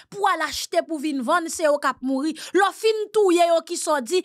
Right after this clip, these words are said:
tout sa k rive? Se sou kont prezidan an. Yon lòt kanpe l di w koupe wout. Kiyès ki pral koupe wout la?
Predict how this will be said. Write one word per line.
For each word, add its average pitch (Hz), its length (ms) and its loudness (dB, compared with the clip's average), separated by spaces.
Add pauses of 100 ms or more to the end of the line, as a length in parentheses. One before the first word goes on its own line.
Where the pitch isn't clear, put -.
(240)
tout 392 160 0
sa - 320 -6
k 302 140 -8
rive? 294 260 -2
Se 294 220 -8
sou - 260 -8
kont - 320 -14
prezidan 262 600 -4 (120)
an. 311 160 -16 (2250)
Yon 539 280 2
lòt 480 240 -4
kanpe 453 320 0
l 427 160 -4
di 262 80 -10
w 440 140 4 (180)
koupe 539 520 0
wout. 523 840 2 (760)
Kiyès 659 420 -2
ki 403 140 0
pral 320 260 -2
koupe 277 280 -4
wout 226 340 -8
la? 196 160 -12